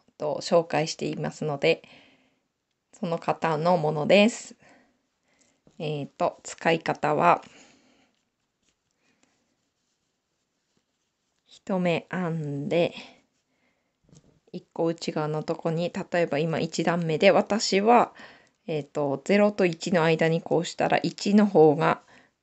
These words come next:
正しい数字っていうか、多い方が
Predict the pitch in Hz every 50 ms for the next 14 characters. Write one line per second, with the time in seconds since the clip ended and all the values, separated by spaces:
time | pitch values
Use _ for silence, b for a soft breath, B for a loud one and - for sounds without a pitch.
0 | _ - - 143 143 147 165 - - 151 147 - - - - 143 139 - - -
1 | - - - - - - - 175 208 220 214 214 - 185 156 147 139 135 135 131
2 | - -